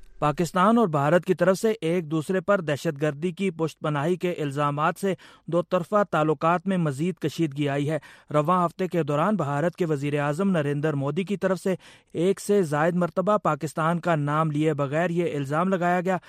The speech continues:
کہ جنوبی ایشیا کا ایک ملک خطے میں دہشت گردی برآمد کر رہا ہے۔ وزیر اعظم نریندر مودی نے یہ بیان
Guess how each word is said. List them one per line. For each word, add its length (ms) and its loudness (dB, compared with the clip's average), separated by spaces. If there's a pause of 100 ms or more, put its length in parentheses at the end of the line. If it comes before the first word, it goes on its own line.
(200)
کہ 120 4
جنوبی 480 0
ایشیا 460 0
کا 280 -2
ایک 240 -2
ملک 220 0
خطے 320 -4
میں 180 0
دہشت 440 -6
گردی 280 -4
برآمد 340 -2
کر 220 -6
رہا 140 -2
ہے۔ 120 0 (320)
وزیر 340 -2
اعظم 300 0
نریندر 420 0
مودی 340 -2
نے 120 0
یہ 160 0
بیان 320 -2